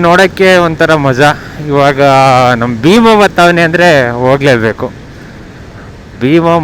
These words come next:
ಮಹೇಂದ್ರ ಮತ್ತು ಇನ್ನೊಂದು ಯಾವುದೋ ಆನೆ ಅಂತ ಗೊತ್ತಿಲ್ಲ, ಅಲ್ಲಿ ಸಂಗಮದ ಹತ್ರ ಬರ್ತಾವ್ರೆ ಅಂತ ಒಂದು ಮಾಹಿತಿ ಬಂತು. ಹೋಗ್ತಾ ಇದ್ದೀನಿ, ಅಲ್ಲಿ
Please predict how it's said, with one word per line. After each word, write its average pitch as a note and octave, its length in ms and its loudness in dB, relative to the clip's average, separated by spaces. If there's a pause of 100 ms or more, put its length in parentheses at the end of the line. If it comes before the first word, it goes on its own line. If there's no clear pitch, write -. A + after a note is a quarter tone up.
ಮಹೇಂದ್ರ D3+ 440 -2 (240)
ಮತ್ತು B2+ 300 -2 (400)
ಇನ್ನೊಂದು D#3 360 -2
ಯಾವುದೋ C#3+ 320 0
ಆನೆ C3 180 -2
ಅಂತ A#2+ 80 -4 (120)
ಗೊತ್ತಿಲ್ಲ, A2 260 -4 (240)
ಅಲ್ಲಿ A2 220 -4 (180)
ಸಂಗಮದ A#2+ 520 -4
ಹತ್ರ A2+ 180 -4 (1400)
ಬರ್ತಾವ್ರೆ B2 560 0
ಅಂತ A2 100 -8 (140)
ಒಂದು G#2 180 -6 (140)
ಮಾಹಿತಿ A#2+ 340 -4 (120)
ಬಂತು. A#2+ 280 -4 (640)
ಹೋಗ್ತಾ D#3 400 0
ಇದ್ದೀನಿ, C3+ 280 -2 (280)
ಅಲ್ಲಿ G#2+ 200 -6